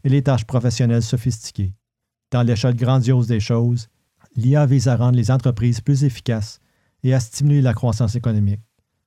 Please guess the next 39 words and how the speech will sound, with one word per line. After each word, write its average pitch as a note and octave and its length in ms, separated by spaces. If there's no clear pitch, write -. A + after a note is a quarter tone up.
tout D3+ 180
en D3 80
rendant C3 300
la B2 100
vie A#2+ 160
quotidienne A#2 640
plus E3 120
confortable A#2+ 600
et G#2+ 60
plus G#2+ 140
pratique. G#2 540
La B2 140
symphonie C#3 500
des B2 200
applications A#2+ 440
de A#2+ 80
l'I A2 200
A G#2 140
est B2 180
aussi C#3 220
écrasante B2+ 560
qu'elle A2+ 180
puisse B2 200
paraître, G#2+ 480
est C3+ 100
finalement D3+ 400
dirigée B2 420
vers A2+ 180
un A2+ 100
seul C3 220
objectif, G#2 640
faire C#3 180
avancer A#2+ 420
l'humanité B2 560
vers A2 160
sa A2+ 160
prochaine C3+ 320
étape A2+ 300
d'évolution. G2+ 640